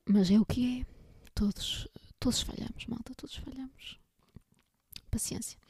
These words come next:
E, hum, digam-me se foram à Feira do Livro.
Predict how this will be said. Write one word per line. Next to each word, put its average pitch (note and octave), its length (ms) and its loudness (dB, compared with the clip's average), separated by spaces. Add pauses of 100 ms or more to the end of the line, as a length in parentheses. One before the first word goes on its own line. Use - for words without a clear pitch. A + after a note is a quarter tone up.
(800)
E, C4 340 6
hum, B3+ 520 -2 (800)
digam-me C4 760 8
se - 100 2
foram C4+ 220 8
à B3+ 60 8
Feira A3+ 200 4
do G#3 160 8
Livro. F3+ 540 -2